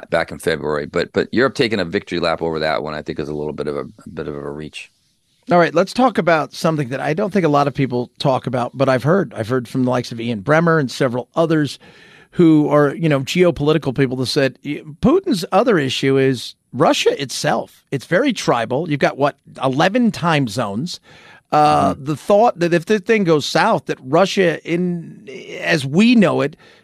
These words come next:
Speaker 2: could start to fracture and break off, and, and that could get ugly, uh, on the home front.
Speaker 1: Yeah, we've seen that before, right? Right. We saw the revolution that took place in the nineties, and it, it was peaceful. It, you know, that's where the accountability of the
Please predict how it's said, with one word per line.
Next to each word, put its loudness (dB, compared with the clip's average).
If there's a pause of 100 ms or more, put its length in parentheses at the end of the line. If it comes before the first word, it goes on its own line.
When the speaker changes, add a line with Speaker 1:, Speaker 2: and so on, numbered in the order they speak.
(140)
Speaker 2:
could 2
start 0
to -6
fracture 0
and 2
break 4
off, 4
and, 2
and 0
that 0
could 2
get 2
ugly, 2 (120)
uh, 2
on 4
the 4
home 2
front. -8 (1600)
Speaker 1:
Yeah, 0
we've 0
seen 0
that -2
before, 0
right? 0
Right. 0
We -4
saw 0
the 0
revolution -2
that -10
took -12
place 0
in -2
the -2
nineties, -2
and -2
it, -6 (260)
it -4
was 2
peaceful. 0
It, -4 (180)
you -4
know, -2
that's -4
where 2
the 0
accountability 2
of 2
the 0